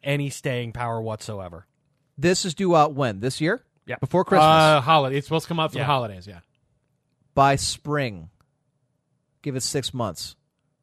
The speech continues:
Speaker 2: We'll see where this thing is. I think initially it'll sell briskly because it's new, it's
Speaker 3: 'Cause it's
Speaker 2: innovative,
Speaker 3: new
Speaker 2: it's
Speaker 3: and shiny. Yeah, exactly. People
Speaker 2: And
Speaker 3: always buy the new and the shiny.
Speaker 2: after six months, because I tell you what, they're not gonna have as much lead time as they did with the Wii.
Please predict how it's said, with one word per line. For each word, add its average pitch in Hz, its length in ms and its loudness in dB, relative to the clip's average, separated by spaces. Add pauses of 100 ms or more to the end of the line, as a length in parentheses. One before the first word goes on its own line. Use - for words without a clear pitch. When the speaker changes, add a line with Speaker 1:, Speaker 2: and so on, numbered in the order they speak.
(160)
Speaker 2:
We'll 113 120 -8
see - 160 -6
where 113 120 -4
this 104 160 -6
thing 101 140 -12
is. 73 240 -14 (460)
I 120 160 0
think 139 260 -4
initially 151 640 -2 (460)
it'll 113 180 -4
sell 131 480 0
briskly 127 600 -6 (500)
because 110 260 -6
it's - 280 -10
new, 120 260 0
it's 123 100 0
Speaker 3:
'Cause - 100 0
it's 123 100 0
Speaker 2:
innovative, 151 180 2
Speaker 3:
new 170 60 2
Speaker 2:
it's 165 60 0
Speaker 3:
and 147 60 -6
shiny. 147 500 -2
Yeah, 104 260 -10
exactly. 85 400 -20 (120)
People 143 140 0
Speaker 2:
And 160 80 6
Speaker 3:
always 170 220 6
buy 156 140 2
the 143 100 -4
new 135 120 -6
and 123 100 -10
the 110 40 -12
shiny. - 200 -8
Speaker 2:
after 123 180 -2
six 156 280 -2
months, 151 200 -2
because 143 260 -2
I 147 60 0
tell 160 160 2
you 151 100 2
what, 139 300 2 (400)
they're 147 180 4
not 151 220 6
gonna 185 120 2
have 160 320 6
as 131 120 -8
much 147 240 0
lead 143 220 -2
time 143 180 0
as 127 100 -2
they 135 80 0
did 127 60 -2
with 123 120 -6
the 131 80 -4
Wii. 117 200 -6